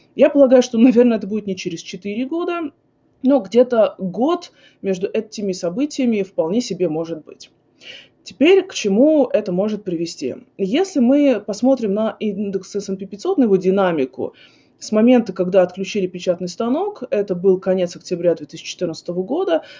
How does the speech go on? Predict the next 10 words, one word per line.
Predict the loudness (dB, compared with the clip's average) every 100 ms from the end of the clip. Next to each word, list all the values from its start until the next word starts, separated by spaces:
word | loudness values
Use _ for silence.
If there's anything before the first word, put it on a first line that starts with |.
| _
то, | 0
соответственно, | 0 -2 0 0 0 -2 0 0 -2 -6
с | -10 -10 2 6 6
октября, | 4 -6 -4 2 4 4 2 -4
ну, | -14
с |
конца | -8 -6 -4
октября | -4 -6 -10 -8 -8
четырнадцатого | -8 -8 -8 -8 -10 -6
года | -2 2 2 0